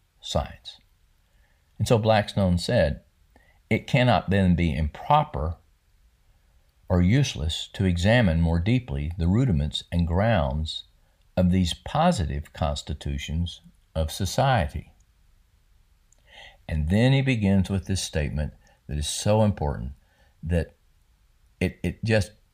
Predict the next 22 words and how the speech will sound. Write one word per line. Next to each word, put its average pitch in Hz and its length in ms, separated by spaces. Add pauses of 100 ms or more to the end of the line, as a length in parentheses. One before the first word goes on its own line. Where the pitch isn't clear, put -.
(440)
absolutely 107 960
parallels 67 840 (580)
what 87 180
he 92 100
said 90 300
about 80 260
the 76 100
nature 135 440
of 104 100
law 85 240
in 71 140
general 139 500 (880)
and 80 200
what 98 140
he 95 80
says 90 300
about 78 280
the 71 80
law 95 460
pertaining 90 720 (480)
to 85 140
individuals 85 1080